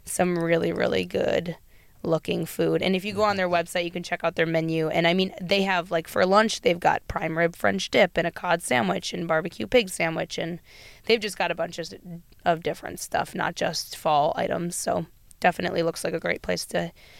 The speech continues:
to head to. And then I think it used to be an old milking barn. And I think that's what the,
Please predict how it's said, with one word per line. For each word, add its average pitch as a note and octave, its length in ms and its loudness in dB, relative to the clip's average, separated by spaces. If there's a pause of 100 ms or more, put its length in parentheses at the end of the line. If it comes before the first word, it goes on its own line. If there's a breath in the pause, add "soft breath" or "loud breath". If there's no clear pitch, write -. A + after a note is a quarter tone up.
(320 loud breath)
to F#3+ 140 4
head F#3 220 6
to. F#3 140 4
And F#3+ 160 4
then F#3+ 80 -2
I F#3 80 -2
think C4+ 420 -4 (100)
it G3 180 0
used A#3+ 320 2
to - 80 2
be F#3+ 320 2
an F#3 160 0
old G3 380 4
milking F3+ 560 4
barn. E3 580 0
And F3+ 140 2
I E3+ 100 4
think F#3 240 -4
that's F3 300 4
what F3 140 2
the, E3 200 -4